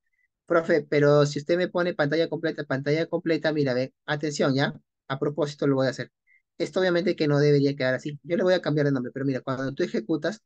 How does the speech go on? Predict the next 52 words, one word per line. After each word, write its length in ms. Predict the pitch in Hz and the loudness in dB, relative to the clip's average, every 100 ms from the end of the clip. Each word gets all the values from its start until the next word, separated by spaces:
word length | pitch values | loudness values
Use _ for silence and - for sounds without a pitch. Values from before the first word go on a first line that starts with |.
| - | -8
eso 200 | 147 170 | -6 -4
también 260 | 151 151 | -2 0
a 40 | 147 | 2
veces 200 | 143 151 | 0 -2
sucede. 460 | - 147 131 135 - | -10 -2 0 0 -2
Alguien 200 | 135 143 | -4 -2
se 100 | 147 | -2
olvida 220 | 143 139 | 0 2
de 40 | 143 | 2
cambiar 280 | 139 135 131 | 0 -2 -2
el 60 | |
nombre. 200 | 131 131 | -2 -4
Si 100 | 139 | -8
tú 120 | - | -12
quieres 240 | 175 175 220 | 2 2 2
ejecutarlo, 500 | 180 156 143 135 143 | -4 -4 -2 0 2
mira 140 | 147 | 2
el 60 | 160 | 0
error 180 | 143 143 | -2 -2
que 80 | 147 | -4
te 80 | |
va 60 | 131 | -4
a 20 | |
mostrar. 400 | 123 120 131 120 - _ _ _ _ _ _ _ | -4 -6 -4 -4 -6 _ _ _ _ _ _ _
Este 220 | - 147 180 | -6 0 2
error. 280 | 170 139 - _ _ _ | 4 2 -4 _ _ _
Error 240 | 156 175 | 2 4
de 100 | 185 | 2
compilación. 420 | 185 160 151 147 147 | 0 0 0 0 -4
Se 120 | 185 | -2
ha 40 | |
detectado 440 | 202 208 - 180 185 | -2 -2 -2 -2 -2
un 100 | 180 | -2
nombre 380 | 175 170 180 - | -4 -2 -6 -2
ambiguo, 760 | 143 135 139 185 180 147 127 - _ | -2 -2 -2 -4 -4 -4 -8 -10 _
pantalla 440 | - 127 143 143 139 | -6 -2 2 2 2
completa. 400 | 131 135 127 - | 0 -2 -4 -4
Claro, 240 | 175 165 | -2 -2
porque 220 | 151 - | -4 -8
tienes 340 | 127 175 170 185 | -6 -2 -2 0
dos 160 | 151 | 0
veces 240 | 147 143 147 | 2 0 -2
pantalla 320 | 127 127 123 | -6 -2 -4
completa, 420 | 123 143 160 - _ _ _ | -4 -2 -2 -4 _ _ _
¿correcto? 460 | 131 143 147 269 _ _ _ _ _ | -2 -2 0 -4 _ _ _ _ _
Entonces 340 | - 151 151 | -6 -4 -2
ya 140 | - 165 | 2 4
lo 80 | |
advertíamos 560 | 170 185 147 185 165 160 | 4 2 0 0 0 -2
hace 180 | 147 160 | -4 -4
un 60 | |
momento. 420 | 165 170 175 165 | -4 0 0 -2